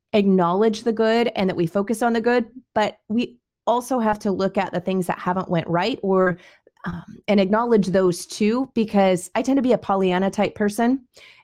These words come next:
and always focus on the good, which I do think is healthy for many reasons. But if we never acknowledge the things that are hard, the things that aren't working well,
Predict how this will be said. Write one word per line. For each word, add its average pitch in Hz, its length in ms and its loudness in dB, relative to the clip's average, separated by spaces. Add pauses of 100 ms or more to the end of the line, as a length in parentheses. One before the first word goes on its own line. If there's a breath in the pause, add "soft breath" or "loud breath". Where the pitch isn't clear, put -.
and 196 140 2
always 190 260 0
focus 202 320 0
on 220 140 2
the 214 80 2
good, 220 160 0
which 202 220 -2
I 185 100 2
do 196 220 0
think 190 240 -2
is 175 160 -2
healthy 202 340 -2
for 185 240 2
many 175 440 4
reasons. 226 540 2 (280)
But 226 280 -2
if - 160 -2
we 208 120 2
never 202 460 4
acknowledge 180 840 2 (240 soft breath)
the 202 80 0
things 190 300 0
that 170 100 0
are 160 120 2
hard, 202 500 0
the 196 80 2
things 170 300 0
that - 180 -2
aren't 202 240 -2
working 208 320 4
well, 170 360 2